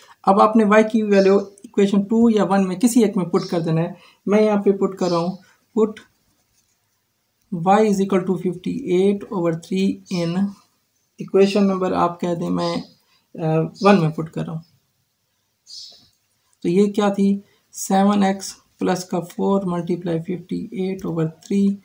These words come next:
प्लस टू is equal to zero। सेवन एक्स प्लस का हमारे पास, अ, ये बनता है टू थर्टी टू ओवर थ्री प्लस टू is equal to zero।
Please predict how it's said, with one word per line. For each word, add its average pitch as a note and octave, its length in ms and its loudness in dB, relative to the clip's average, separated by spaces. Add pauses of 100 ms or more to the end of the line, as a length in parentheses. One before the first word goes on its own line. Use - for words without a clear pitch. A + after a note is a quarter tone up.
(320)
प्लस E3+ 380 -6
टू F#3+ 200 -4
is E3 160 -4
equal E3 300 -4
to E3 140 -2
zero। F#3+ 280 0 (420)
सेवन F#3+ 460 -4
एक्स F3+ 200 -6
प्लस F#3+ 380 0 (1700)
का F3+ 80 0
हमारे F3+ 220 0
पास, F3 340 -4 (480)
अ, E3 220 2 (500)
ये F3 120 2
बनता F3 360 -2
है E3+ 300 -2 (240)
टू G3 140 2 (2250)
थर्टी E3+ 240 -2
टू G3+ 400 -2
ओवर E3 280 -2
थ्री G#3 500 -4 (1040)
प्लस E3 320 -6
टू F3+ 140 -2
is F3 60 -4
equal E3 320 -6
to D#3 140 -4
zero। G#3 300 2